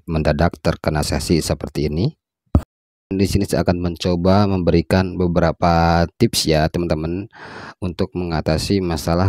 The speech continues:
waktu sesi habis di Facebook. Oke, di sini langsung saja kita coba klik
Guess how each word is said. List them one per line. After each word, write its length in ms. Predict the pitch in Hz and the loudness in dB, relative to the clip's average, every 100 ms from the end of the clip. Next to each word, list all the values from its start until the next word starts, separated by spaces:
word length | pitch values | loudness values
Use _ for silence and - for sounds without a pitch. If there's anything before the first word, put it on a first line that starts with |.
| 92 | 2
waktu 400 | 80 - - 85 | 0 -2 -6 -4
sesi 320 | 85 80 76 | -2 -2 -2
habis 560 | 76 78 82 104 - | 0 0 2 2 2
di 400 | 85 87 85 82 - | 2 4 4 0 -2
Facebook. 400 | - 76 85 71 _ - | -2 -2 -2 -6 _ -20
Oke, 400 | - - - 110 | -20 -8 0 4
di 80 | 110 | 4
sini 240 | - 98 | 2 0
langsung 320 | 98 92 - | 0 0 -2
saja 240 | 90 87 101 | 0 2 2
kita 560 | - 92 87 85 87 87 - | 2 0 2 2 2 2 0
coba 480 | 87 78 87 95 - - - | -2 0 2 2 0 -10 -4
klik 240 | 92 82 | 0 0